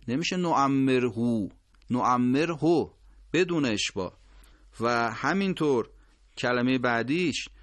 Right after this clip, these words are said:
ننکسه، بازم اینم اشباع نمیشه، به همون دلیلی که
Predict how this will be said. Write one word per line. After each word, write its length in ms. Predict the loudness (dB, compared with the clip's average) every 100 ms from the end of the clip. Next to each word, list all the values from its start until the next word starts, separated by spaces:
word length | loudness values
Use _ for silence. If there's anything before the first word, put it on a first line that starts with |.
| -20 -14 -4
ننکسه، 1800 | 0 2 2 2 2 -2 -10 -12 -2 0 2 0 -4 -6 0 2 2 -4 -18 -20 -20 _ _ _ -20 _ -6
بازم 360 | 0 2 2 2
اینم 260 | 0 0
اشباع 280 | 0 -2 -2
نمیشه، 400 | 0 -2 -4 -6
به 140 | -4 -2
همون 340 | 0 0 0
دلیلی 360 | 0 0 -2 -4
که 360 | -2 -2 -4